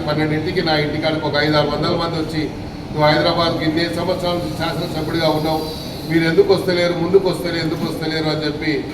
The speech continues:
అడిగినప్పుడు బాధతో నిన్న నేను పిసిసి అధ్యక్షుడి గారికి, అదేవిధంగా, ఆ, మన వేం నరేందర్ రెడ్డి గారికి చెప్పడం జరిగింది. వారు తప్పకుండా, అందుకని నేను ఇమీడియట్గా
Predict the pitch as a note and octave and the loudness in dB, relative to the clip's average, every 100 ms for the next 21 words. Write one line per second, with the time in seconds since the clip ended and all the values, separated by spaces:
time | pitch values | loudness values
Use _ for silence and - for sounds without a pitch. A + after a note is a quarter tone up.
0 | - - - C#3 D#3+ F3+ D#3 E3 D3+ C#3+ | -10 -12 -6 0 4 4 2 -2 2 4
1 | D#3+ E3+ F#3+ F3 D#3+ D#3 D3+ D3 D#3 D#3+ | 4 2 0 0 0 2 0 0 -2 -2
2 | D#3+ D3+ C#3+ D#3 D#3+ E3 E3 D#3+ F#3+ - | -2 -2 -2 -4 -4 -2 -2 0 -2 -2
3 | - - - - D3+ E3 D#3+ D#3+ D#3 D3+ | -6 -8 -8 -6 -4 0 0 2 2 2
4 | - - - - - C#3+ C#3+ D3+ C#3+ C#3+ | 2 -2 -6 -8 -8 -8 -2 0 2 0
5 | C#3+ C#3 C3 B2+ - - E3 D#3+ D#3 D#3+ | 2 2 0 -2 -4 -2 0 2 2 2
6 | D#3+ D#3 D#3+ D#3 - - E3 E3 D3+ D3 | 0 2 0 0 -2 -4 -2 0 0 0
7 | D#3 F3 G#3 C#3+ - - - - D3+ D3+ | 0 0 -2 -4 -6 -10 -10 -6 0 2
8 | D3+ D3 - E3 D#3+ D3 D3 E3+ F3 D#3+ | 2 2 2 2 2 0 0 0 0 0
9 | D#3 D#3 F3+ F3+ E3+ | 2 4 4 4 2